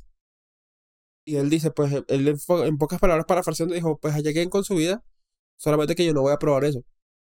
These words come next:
Por mis creencias", él lo, de lo recalcó, "mis creencias son así". Y yo siento que, pues, sí, puedes no estar de acuerdo con que él no,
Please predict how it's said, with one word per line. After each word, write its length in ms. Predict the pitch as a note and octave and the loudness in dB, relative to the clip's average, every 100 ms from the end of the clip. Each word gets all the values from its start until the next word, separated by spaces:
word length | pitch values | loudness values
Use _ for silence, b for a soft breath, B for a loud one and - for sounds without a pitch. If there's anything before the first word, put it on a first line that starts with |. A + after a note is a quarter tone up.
| _ _ _ _ _ - | _ _ _ _ _ 0
Por 200 | D3 D3+ | 2 4
mis 260 | D#3 C#3+ | 6 6
creencias", 560 | - C3 C#3+ C#3+ C3+ C3 | 6 2 2 0 -2 -4
él 120 | C3 | -2
lo, 140 | C3+ C#3+ | 0 -2
de 240 | D3 D3 C#3+ | -2 0 2
lo 140 | C#3+ | 0
recalcó, 440 | C#3 C3+ B2+ B2 A2+ | 0 -2 -2 -2 -4
"mis 360 | C3+ D#3+ F3+ | -2 0 0
creencias 760 | - C#3 B2+ D3 D#3 - C3 A#2+ | 0 -2 0 0 -2 -4 -10 -12
son 220 | C3+ B2+ | -8 -8
así". 240 | - B2 A2+ B B B _ _ - | -8 -12 -14 B B B _ _ -4
Y 380 | D3 C#3+ B2 - _ _ _ _ _ | -2 -2 -4 -10 _ _ _ _ _
yo 140 | - C3 | -8 -4
siento 220 | C3 C#3+ | 0 0
que, 120 | E3 | 0
pues, 300 | D#3+ C#3 B2+ - | 0 0 0 -2
sí, 300 | D#3+ C#3+ - | 0 -2 0
puedes 240 | D3 C#3+ | 0 2
no 60 | E3 | 0
estar 240 | D#3+ E3+ | 0 0
de 80 | D3+ | 0
acuerdo 460 | C3+ E3 C#3+ A#2 - _ _ _ _ _ _ _ _ _ | 0 0 0 -4 -12 _ _ _ _ _ _ _ _ _
con 380 | - C3+ B2+ B2 - | -2 0 0 -4 -8
que 420 | - B2 B2 B2 B2 | -8 -2 0 0 0
él 160 | B2 B2 B2+ | -2 -6 -2
no, 280 | C3 C3+ | 0 0